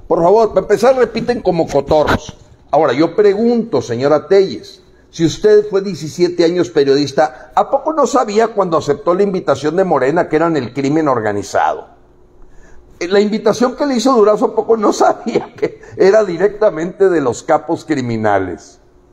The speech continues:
¿A poco después de dos años apenas se da cuenta, porque usted entró en el dos mil dieciocho,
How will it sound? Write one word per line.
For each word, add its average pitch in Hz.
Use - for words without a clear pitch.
¿A 190
poco 247
después 233
de 254
dos 233
años 208
apenas 220
se 208
da 214
cuenta, 196
porque 131
usted 196
entró 202
en 208
el 202
dos 185
mil 175
dieciocho, 160